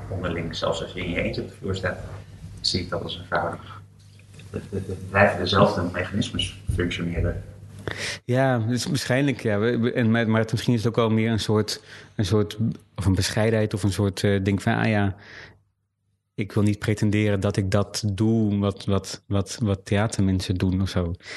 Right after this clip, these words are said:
Speaker 2: En zeker niet wat, wat ik, maar ook omdat ik dat, zeg maar, helemaal niet leuk vond om te zien. Zo, en, en z-, zeg maar echt,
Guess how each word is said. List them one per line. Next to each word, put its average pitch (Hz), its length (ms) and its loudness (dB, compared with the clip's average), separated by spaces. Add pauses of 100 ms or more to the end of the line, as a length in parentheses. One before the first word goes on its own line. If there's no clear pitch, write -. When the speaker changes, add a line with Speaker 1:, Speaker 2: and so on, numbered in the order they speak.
(140)
Speaker 2:
En 92 100 -2
zeker 104 320 0
niet 101 160 2
wat, 98 360 0 (380)
wat - 240 -2
ik, 113 180 -2 (380)
maar - 140 -4
ook 143 260 2
omdat 113 180 2
ik 104 120 0
dat, 107 140 2
zeg 107 180 2
maar, 101 460 2 (680)
helemaal 101 340 4
niet 98 400 -2 (540)
leuk 110 380 2
vond 95 320 0
om 95 120 2
te 95 100 0
zien. 90 420 0 (420)
Zo, 95 360 0
en, 104 300 2
en 98 400 2 (680)
z-, - 180 -6
zeg 107 260 0
maar 101 160 2
echt, - 380 -2